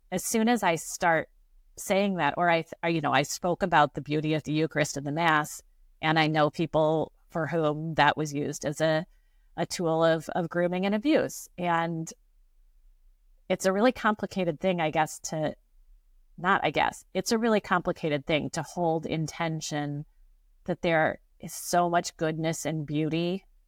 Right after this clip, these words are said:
in our Catholic faith, and many of those good and beautiful things have been distorted and twisted to harm people.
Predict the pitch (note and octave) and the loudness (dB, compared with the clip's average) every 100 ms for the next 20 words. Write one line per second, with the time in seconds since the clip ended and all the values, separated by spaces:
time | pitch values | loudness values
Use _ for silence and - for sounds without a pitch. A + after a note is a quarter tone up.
0 | - _ _ _ F3+ F#3 F3 F3 F3+ F#3 | -20 _ _ _ 2 2 4 0 -4 -6
1 | _ _ _ _ _ _ _ _ _ _ | _ _ _ _ _ _ _ _ _ _
2 | _ _ _ _ _ - F3 - E3+ - | _ _ _ _ _ -2 0 2 2 2
3 | E3+ - D#3+ D#3+ G#3+ _ _ _ _ _ | -4 -2 -2 0 -2 _ _ _ _ _
4 | _ - F#3+ F#3+ F3+ E3 D#3+ E3 - _ | _ -6 -2 2 2 2 -2 -4 -8 _
5 | _ _ _ _ _ _ _ _ _ - | _ _ _ _ _ _ _ _ _ -12
6 | F3 E3+ E3 D3+ D3+ D#3 - D#3+ D3+ D3+ | -4 0 2 2 0 0 0 0 2 0
7 | D3+ C#3+ C#3 C#3+ D#3+ C#3+ C#3+ D3 - D#3+ | 0 -2 -2 -4 0 0 0 -6 -2 -2
8 | D3 - D3 C#3+ C#3+ C#3+ - - D#3 C#3+ | -2 -2 0 0 -4 -4 -4 0 2 2
9 | C#3 C3+ C#3 - C#3 - C3+ - - - | 0 -2 -2 -2 -4 -2 -4 -4 -6 -4
10 | C#3+ C#3+ C#3+ C3+ C#3+ - - - - | -2 -2 -2 -6 -6 -4 -2 -2 -4